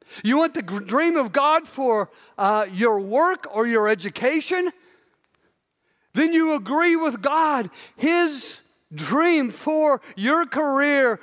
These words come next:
or, or your schooling unfolds as you agree with what he says about you. Or maybe it's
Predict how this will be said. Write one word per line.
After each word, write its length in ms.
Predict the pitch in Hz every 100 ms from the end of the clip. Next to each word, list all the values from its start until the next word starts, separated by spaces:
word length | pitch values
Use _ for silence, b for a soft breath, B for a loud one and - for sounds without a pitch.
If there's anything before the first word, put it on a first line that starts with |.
| B
or, 140 | 214 254
or 240 | 247 247
your 300 | 240 302 320
schooling 920 | - - 220 330 339 330 302 226 175 b b b
unfolds 880 | 262 285 220 - - 339 370 294 233 -
as 340 | - 294 285 220
you 220 | 302 294
agree 540 | 240 196 269 339 339
with 240 | 320 262 202
what 220 | 285 302
he 100 | 277
says 680 | - 311 349 269 247 233 - b b b b b b _ _ _ _ -
about 340 | 226 277 269
you. 400 | 269 311 285 180 - _ _ _ _ _
Or 100 | 185
maybe 340 | 185 247 294 294
it's 420 | 269 - - -